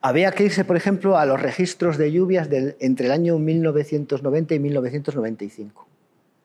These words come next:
Curiosamente, ese periodo, por ejemplo, fue mucho más seco que en el que estamos ahora. Entonces, eh, para poder hablar de,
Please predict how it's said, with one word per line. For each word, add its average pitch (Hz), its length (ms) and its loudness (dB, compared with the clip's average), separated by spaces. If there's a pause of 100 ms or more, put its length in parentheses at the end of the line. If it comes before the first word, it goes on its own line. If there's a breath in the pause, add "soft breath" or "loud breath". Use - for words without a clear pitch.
(120)
Curiosamente, 156 560 0
ese 151 160 0
periodo, 156 340 2
por 143 100 -2
ejemplo, 156 480 -4 (460)
fue 151 220 2
mucho 175 340 0
más 156 220 0
seco 143 400 -6 (300 soft breath)
que 139 80 -2
en 123 60 2
el 117 60 0
que 117 80 -8
estamos 127 420 -2
ahora. 98 340 -6 (1700 loud breath)
Entonces, 160 720 0
eh, 120 920 2 (880)
para 131 240 0
poder 143 240 2
hablar 175 540 2
de, 127 440 0